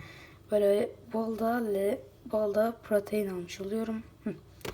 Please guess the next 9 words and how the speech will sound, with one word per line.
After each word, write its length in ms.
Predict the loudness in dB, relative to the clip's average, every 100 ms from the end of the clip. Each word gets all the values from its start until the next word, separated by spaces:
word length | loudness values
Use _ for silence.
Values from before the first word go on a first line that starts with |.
| -12
Şuraları 460 | -8 0 2 2 4
şöyle 300 | 4 4 0
yaptık. 480 | -4 -10 -16 -18 -18 -20 -20 -20 -20 -20 -20 -20 -20 -18
Şunu 480 | -16 -8 -4 -4 -6 -14 -20 -20 -20 -20 -6
şöyle 340 | 4 4 4
şöyle 340 | 2 4 4
açıyorum. 720 | 2 -2 -2 -4 -2 -2 -6 -10 -18 -20 -20 -20 -20 -20 -20 -14
Şimdi 320 | -10 -6 -6 -8 -18 -18 -20 -20 -20 -20 -10 -10 -10 -20 -20 -14
kabuğunu. 560 | -8 -6 -6 -8 -8 -10